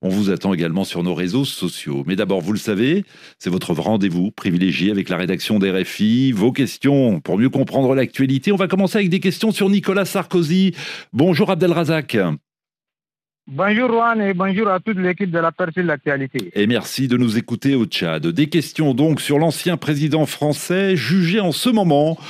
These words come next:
Speaker 1: pour le financement présumé libyen de sa campagne de deux mille sept.
Speaker 2: Effectivement, Juan. Nicolas Sarkozy affirme qu'aucune trace de cet argent n'a été retrouvée. Pourtant, le parquet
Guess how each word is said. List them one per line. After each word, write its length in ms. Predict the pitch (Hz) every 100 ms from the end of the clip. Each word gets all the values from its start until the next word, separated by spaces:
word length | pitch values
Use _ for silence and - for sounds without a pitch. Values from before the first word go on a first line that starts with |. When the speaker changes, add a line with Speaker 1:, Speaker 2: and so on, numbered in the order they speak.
| - -
Speaker 1:
pour 160 | 147 156
le 80 |
financement 560 | 135 175 185 160 - 180
présumé 540 | - 147 120 147 165
libyen 480 | 156 175 123 139 156
de 100 | 147
sa 220 | 127 131
campagne 720 | - 117 139 135 143 120 101 95
de 100 | 104
deux 140 | 143
mille 180 | 123 -
sept. 340 | 95 82 - 92 - _ _ _ _ _ _ _ _ _ _ _ 175
Speaker 2:
Effectivement, 580 | 160 180 202 220 233 202
Juan. 260 | 185 143 - _ _ -
Nicolas 440 | 170 196 214 226 247 _ _ -
Sarkozy 320 | 202 202 220
affirme 600 | 180 175 226 226 190 180 _ - - - 165 -
qu'aucune 540 | 185 190 196 247 208 156
trace 280 | 190 214 190
de 160 | 151 160
cet 180 | 202 165
argent 400 | 160 160 185 190 - - 156
n'a 340 | 185 185 156
été 300 | 139 190 190
retrouvée. 680 | 160 151 156 156 156 190 175 _ _ _
Pourtant, 460 | 160 165 220 214 202 - _ _
le 180 | 131 151
parquet 560 | 147 165 160 208 214